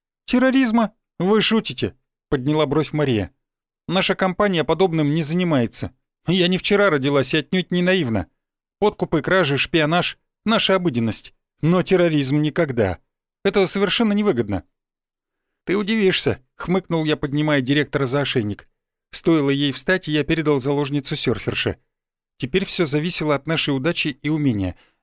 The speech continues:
«Идем. Нам нужно на пятидесятый. Надеюсь, твои недоброжелатели достаточно заняты, чтобы не обрушить лифт вместе с нами. Пропуск не забыла?»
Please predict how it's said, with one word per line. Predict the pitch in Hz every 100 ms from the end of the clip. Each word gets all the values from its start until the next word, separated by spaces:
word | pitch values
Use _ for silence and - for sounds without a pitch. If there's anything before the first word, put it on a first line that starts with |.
| -
«Идем. | 170 165 226 156 98 - _ _ _ -
Нам | 147 165
нужно | 190 156 170
на | 165
пятидесятый. | 160 - 156 170 - 135 104 87 _ _ _ _
Надеюсь, | - 147 175 151
твои | - 156 156
недоброжелатели | 160 151 156 135 160 160 151 143
достаточно | 151 - 147 127 - 123
заняты, | 123 113 113
чтобы | - 120 120
не | 127
обрушить | 120 139 131 123
лифт | 156 - -
вместе | 113 131 - 139
с | -
нами. | 113 90 - _ _ _ _ -
Пропуск | 156 165 135 -
не | 139
забыла?» | 127 147 190 110